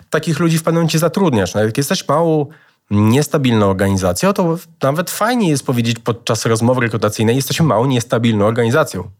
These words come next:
ale mamy duży rynek, perspektywę, nie wiem, wsparcie inwestycyjne. Z nami polecisz daleko.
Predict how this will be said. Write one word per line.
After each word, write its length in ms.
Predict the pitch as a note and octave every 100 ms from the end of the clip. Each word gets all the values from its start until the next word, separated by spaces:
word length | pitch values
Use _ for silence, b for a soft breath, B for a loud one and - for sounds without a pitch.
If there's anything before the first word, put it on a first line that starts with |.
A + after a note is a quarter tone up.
| _ _
ale 140 | C3+
mamy 200 | D#3 D3+
duży 260 | C3+ C#3+ C3
rynek, 480 | A#2+ C3+ C#3 C3+ - -
perspektywę, 720 | B2+ - D3+ - C#3+ B2 A#2
nie 100 | A#2+
wiem, 160 | G2 G#2+
wsparcie 400 | - C#3+ C#3+ C#3+
inwestycyjne. 640 | B2+ B2 A2+ G#2 G2+ C3 B B -
Z 160 | A2+
nami 640 | B2 C#3+ D3+ C#3 A2+ C#3 D#3+ B B B -
polecisz 400 | C#3+ C3+ - A#2
daleko. 440 | A#2 G2+ E2+ -